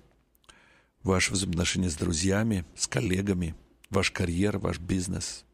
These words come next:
ваше будущее, ваши отношения с детьми. И по большому счёту многочисленные неприятности, которые мы в жизни переживаем, они как раз связаны с тем, что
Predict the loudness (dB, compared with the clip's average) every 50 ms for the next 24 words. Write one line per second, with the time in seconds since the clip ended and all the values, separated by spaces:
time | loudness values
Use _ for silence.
0 | _ _ -4 -2 -2 -2 -2 -2 -2 -2 -2 -2 -2 -2 -2 -4 -4 -6 -10 -16
1 | -20 _ _ _ _ _ -20 _ _ -20 -20 -20 -20 -10 _ 0 2 2 2 2
2 | 2 2 0 2 2 2 2 2 0 0 -2 -2 0 0 0 2 2 0 -2 -4
3 | -8 -16 _ _ _ _ _ _ _ _ _ _ _ _ -12 -12 -10 -10 -12 -16
4 | -20 -20 -20 -20 -20 -20 -20 _ _ _ _ _ _ _ _ _ _ _ _ _
5 | 4 6 6 6 6 6 4 4 6 4 4 4 4 4 4 4 4 4 4 4
6 | 4 4 4 6 6 8 8 6 4 2 -2 -2 0 2 2 4 4 4 4 4
7 | 2 2 2 2 2 2 2 2 2 4 4 4 2 2 0 0 0 0 0 0
8 | 0 2 2 2 2 0 0 -2 -6 -18 _ _ _ _ _ _ -6 -2 0 0
9 | 2 2 0 -2 0 0 0 0 0 0 0 -2 0 0 0 0 0 -2 -4 -6
10 | -6 -6 -6 -4 -4 -4 -2 0 0 0 0 0 -2 -2 -4 -4 -6 -4 -2 -2
11 | 0 0 -2 -2 -2 -2 0 0 -2